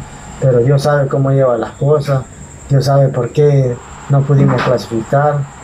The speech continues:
estuvimos a punto, pero eso no vale, eso no importa, pero en nuestro trabajo estamos satisfechos porque dimos el máximo esfuerzo. Decirle a la afición que confíen en nosotros, que primeramente Dios,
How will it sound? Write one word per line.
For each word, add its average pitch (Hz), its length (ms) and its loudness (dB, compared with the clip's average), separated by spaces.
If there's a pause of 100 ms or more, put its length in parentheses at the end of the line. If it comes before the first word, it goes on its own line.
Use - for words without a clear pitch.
estuvimos 143 580 2
a 123 100 0
punto, 147 600 2 (380)
pero 127 180 4
eso 139 220 4
no 123 160 2
vale, 143 560 0 (300)
eso 143 280 4
no 127 120 2
importa, 139 640 2 (420)
pero 123 400 2
en 120 120 0
nuestro 127 240 0
trabajo 139 560 2
estamos 147 320 -2
satisfechos 139 600 0
porque 131 300 -2
dimos 139 400 2
el 120 100 0
máximo 135 460 0
esfuerzo. 151 460 0 (420)
Decirle 147 300 2
a - 20 4
la 139 120 2
afición 147 460 0
que 139 160 0
confíen 135 440 2
en 117 180 0
nosotros, 143 640 0 (400)
que 135 80 2
primeramente 135 800 2
Dios, 147 380 4